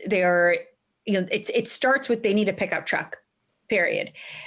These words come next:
And they may have to compromise on other things like design aesthetic or something. But if you can say, "You've got a pickup truck and we're gonna, and,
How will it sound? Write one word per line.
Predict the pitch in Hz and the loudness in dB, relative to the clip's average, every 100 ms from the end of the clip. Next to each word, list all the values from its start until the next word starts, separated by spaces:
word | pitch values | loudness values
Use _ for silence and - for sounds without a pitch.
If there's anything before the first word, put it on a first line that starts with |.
| - 226 | -8 -2
And | 214 208 | 2 2
they | 214 208 196 - | 2 2 0 0
may | 214 233 | 0 2
have | 208 214 | 0 -2
to | 208 | -4
compromise | - 370 381 220 160 165 147 156 - - | -2 -2 0 0 0 0 0 -2 -4 -2
on | 196 185 185 - - | 0 2 0 -2 0
other | 214 220 | 2 2
things | 190 180 175 | 2 -2 0
like | 190 196 190 | 2 0 0
design | 196 175 160 160 | -2 0 0 0
aesthetic | 156 - 180 160 160 156 | 0 0 0 2 0 2
or | 170 | -2
something. | 165 151 147 131 - - - - - | 0 -4 -2 -2 -4 -12 -16 -14 -2
But | 214 | -2
if | 202 | 0
you | 233 320 | 0 0
can | 370 277 208 - _ _ | 0 2 0 -2 _ _
say, | - 226 202 190 - | -2 2 2 2 -2
"You've | 190 220 | -2 -2
got | 220 214 | 2 0
a | 208 | 0
pickup | 220 220 240 | -2 -4 -4
truck | - 247 254 - | -2 0 0 -2
and | 185 | 0
we're | 190 196 | 2 2
gonna, | 190 180 180 - - - - | 2 0 -2 -14 -20 -6 -2
and, | 180 | -2